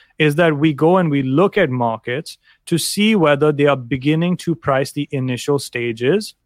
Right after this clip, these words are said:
of what we expect from a fundamental perspective. So just to put that in an example, if we going into twenty twenty-three expect deflation, what we want to see is we want to see markets to some extent begin to price that in in cross-asset pricing. So we want to see things like,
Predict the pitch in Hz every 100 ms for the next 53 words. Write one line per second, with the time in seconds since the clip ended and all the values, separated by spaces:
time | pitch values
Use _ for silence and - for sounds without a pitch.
0 | - 147 143 135 135 143 143 151 151 -
1 | - - 156 151 - 135 131 123 123 123
2 | 120 113 120 131 - 131 - - 139 151
3 | - 151 160 156 156 139 127 123 151 190
4 | 151 143 _ - - - - 185 185 175
5 | 143 156 151 143 143 - 139 123 123 123
6 | 113 123 - 196 196 147 143 147 135 -
7 | 120 135 156 - 135 147 - 117 120 196
8 | - _ _ _ - 151 156 139 165 202
9 | 196 - 160 151 139 135 156 151 156 139
10 | 131 131 143 131 139 - - 143 175 156
11 | - 131 131 127 127 135 - 135 - 143
12 | 151 139 - 131 - 160 156 135 123 -
13 | 123 - 117 120 113 135 123 - 120 127
14 | 123 131 131 131 135 127 127 127 123